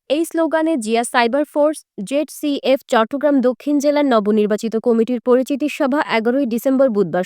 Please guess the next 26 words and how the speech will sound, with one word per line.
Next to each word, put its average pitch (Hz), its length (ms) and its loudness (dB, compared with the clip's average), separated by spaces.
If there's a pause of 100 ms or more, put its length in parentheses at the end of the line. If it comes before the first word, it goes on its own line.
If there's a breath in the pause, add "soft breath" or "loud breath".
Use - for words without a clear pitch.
সন্ধ্যায় 247 400 2
মনসা 202 320 -2
বাদামতল 226 520 0
এলাকায় 254 420 -2
চট্টগ্রাম 240 480 0
দক্ষিণ 240 400 0
জেলা 277 240 0
জিয়া 202 220 0
সাইবার 240 440 0
ফোর্স, 247 260 2 (560 soft breath)
জেড 277 320 2 (120)
সি 320 140 4 (200)
এফ 294 80 2 (100)
সভাপতি 294 560 -2
মোহাম্মদ 254 320 -2 (180)
ইমরানের 294 460 2
সভাপতিত্বে 294 560 -2 (120)
এবং 240 120 -2 (120)
চট্টগ্রাম 285 420 0 (100)
দক্ষিণ 302 340 0
জেলা 294 240 0
জিয়া 226 260 0
সাইবার 269 380 0
ফোর্স, 285 280 2 (480)
জেড 262 280 2 (100)
সি 294 120 -2